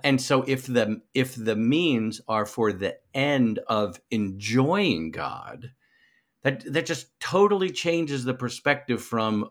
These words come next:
"Oh, these are some things I should do." But no, there's, they enable me so that I can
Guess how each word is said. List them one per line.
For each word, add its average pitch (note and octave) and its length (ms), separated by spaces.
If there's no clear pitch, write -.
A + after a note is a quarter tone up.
"Oh, G#2+ 280
these A2 260
are A2+ 80
some G#2 240
things G#2 320
I F#2 140
should F2 360
do." F#2+ 580
But A2 300
no, B2 100
there's, C#3+ 300
they C3 360
enable B2 760
me F2 500
so - 240
that A2 180
I G#2+ 200
can A#2+ 1040